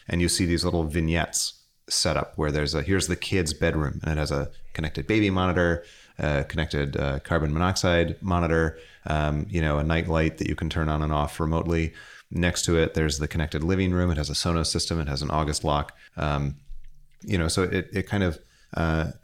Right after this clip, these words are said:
makes these integrations clear to people in a way that, uh, that you wouldn't necessarily see them online. It, you can see the brick and mortar retail strategy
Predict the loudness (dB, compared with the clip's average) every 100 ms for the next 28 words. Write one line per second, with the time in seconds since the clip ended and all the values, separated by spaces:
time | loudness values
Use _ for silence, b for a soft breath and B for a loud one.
0 | -20 _ _ 0 2 0 0 2 2 2
1 | 2 4 4 2 0 -4 -6 -10 -4 0
2 | 0 -2 -4 -8 -8 -10 -4 -2 0 0
3 | 0 0 -2 -4 -2 -2 -4 -6 -4 0
4 | 0 0 0 -2 -2 0 0 2 0 -2
5 | -10 -8 -4 -2 0 0 0 0 0 0
6 | -2 -2 -2 0 0 0 0 0 -2 -4
7 | -8 _ -2 -2 2 0 2 2 2 4
8 | 2 2 2 0 0 0 2 2 2 0
9 | -2